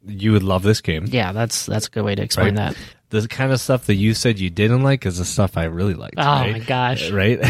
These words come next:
Speaker 1: <laughs> I love, I love the strategy. I love the mixing situations. I like looking for different opportunities to play stuff. I will say I don't see myself, like, sitting down and playing, like, six, six, seven, eight.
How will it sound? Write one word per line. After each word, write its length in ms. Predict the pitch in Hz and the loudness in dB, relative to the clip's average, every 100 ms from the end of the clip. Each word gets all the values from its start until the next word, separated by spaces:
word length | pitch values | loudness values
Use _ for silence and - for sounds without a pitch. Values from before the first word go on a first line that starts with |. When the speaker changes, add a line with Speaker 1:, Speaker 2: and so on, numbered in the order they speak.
| 92 147 135 - | 2 2 0 -2
Speaker 1:
<laughs> 20 | |
I 180 | - 123 | 0 2
love, 280 | 120 120 123 | 4 4 4
I 120 | 104 | 2
love 200 | 101 95 | 4 2
the 120 | 95 | 2
strategy. 500 | - 131 135 127 123 | 2 2 2 2 2
I 120 | 92 98 | 2 0
love 300 | 98 95 95 | 0 -2 -2
the 100 | 95 | 0
mixing 380 | 101 - 104 95 | 0 0 -2 0
situations. 840 | 104 - 95 110 110 123 120 117 | -2 -2 2 2 2 0 0 0
I 120 | 101 | 0
like 220 | 101 98 | 0 0
looking 280 | 101 98 95 | -2 -2 -2
for 120 | 95 | -2
different 360 | 90 101 107 98 | 0 0 2 0
opportunities 720 | 98 98 87 101 101 101 98 | 2 0 -2 0 2 0 -2
to 80 | - | -8
play 240 | - 107 | -2 -2
stuff. 340 | 117 - 131 - _ _ _ _ _ _ _ _ _ | 0 0 0 -2 _ _ _ _ _ _ _ _ _
I 80 | 104 | -2
will 280 | 110 156 165 | 0 2 2
say 260 | - 156 135 | 2 2 2
I 180 | 107 | 0
don't 280 | 113 117 - | 0 -2 -6
see 160 | - 123 | -4 0
myself, 600 | 117 107 - 110 107 - | 0 0 2 2 2 0
like, 160 | 101 - | -4 -2
sitting 340 | 117 110 107 | -2 2 2
down 280 | 104 107 104 | 4 2 2
and 120 | 92 | -2
playing, 280 | - 110 98 | -6 -4 -4
like, 180 | 92 - | -4 -4
six, 460 | 113 - - - - | -8 -8 -16 -18 -8
six, 260 | - - | -6 -2
seven, 320 | 123 104 104 101 | 0 2 0 0
eight. 340 | 104 107 | 0 -2